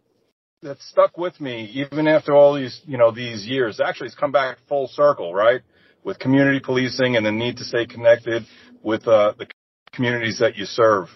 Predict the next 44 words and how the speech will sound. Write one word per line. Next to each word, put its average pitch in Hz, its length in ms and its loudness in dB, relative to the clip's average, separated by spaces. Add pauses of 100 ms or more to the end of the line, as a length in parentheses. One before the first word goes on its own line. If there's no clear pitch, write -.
(540)
Um, 110 300 0
but 131 120 2
I 170 140 2
entered 180 280 0
the 147 60 -12
Corpus 160 280 0
Christi - 260 -4
Police 143 300 -6
Department 120 480 0 (120)
in, 110 460 -6
uh, 104 320 2
January 139 640 2
of 107 80 -8
nineteen 127 420 -4
eighty-nine. 117 560 2 (400)
I - 120 -6
worked 131 360 -4
my 143 120 6
way 143 240 2
up 143 100 2
through 135 180 -10
the 127 80 -12
ranks 127 340 -4
there. 127 260 0
I 127 40 0
spent 131 240 -2
the 127 60 -12
majority 127 380 2
of 127 60 -4
my 127 120 -2 (140)
career 123 500 0
in 123 340 -10
the - 80 -20
patrol 143 400 2
division, 135 480 -2 (380)
but 127 100 0
I 135 60 4
did 147 320 -4
experience 135 720 0 (100)
undercover 131 640 -2
work 123 380 -4
in 113 340 -8
narcotics 123 880 2
and 104 320 -4